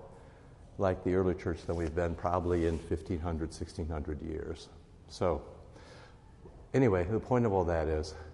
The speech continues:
you're coming to a particular thing, uh, where heaven comes to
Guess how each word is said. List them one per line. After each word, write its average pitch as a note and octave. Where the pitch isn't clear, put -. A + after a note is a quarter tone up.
you're F#2
coming G#2+
to F#2+
a E2+
particular F2
thing, C2+
uh, E2+
where D#2+
heaven F#2+
comes F2
to E2